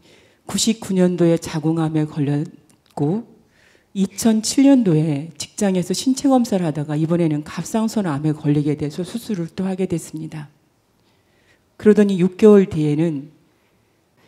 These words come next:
유방암 수술을 받았습니다. 여기도 이겨냈어요. 이겨냈고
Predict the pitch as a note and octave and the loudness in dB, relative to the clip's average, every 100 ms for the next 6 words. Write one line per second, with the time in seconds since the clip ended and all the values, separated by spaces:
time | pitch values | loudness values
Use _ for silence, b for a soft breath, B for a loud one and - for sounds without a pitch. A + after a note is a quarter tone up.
0 | _ F3 E3+ F#3+ F3+ F3 A3+ - F3 D#3+ | _ -2 2 2 2 0 -4 -6 -6 -8
1 | - D#3+ E3+ - D#3+ D3+ D#3 C3+ _ _ | -6 -4 -4 -4 -8 -8 -8 -16 _ _
2 | _ _ _ _ _ b b b b _ | _ _ _ _ _ b b b b _
3 | _ _ _ _ G3 G3+ A#3+ A#3 A3+ A3+ | _ _ _ _ 8 10 10 6 4 4
4 | C3+ - - F3+ A3 A3 D3+ - G3 D#3+ | 0 -6 -8 0 4 4 2 -2 -4 -2
5 | C#3 F3+ E3+ E3+ D3+ D3+ F3+ F#3+ G#3 | -2 -4 -2 0 0 -4 -6 -6 -6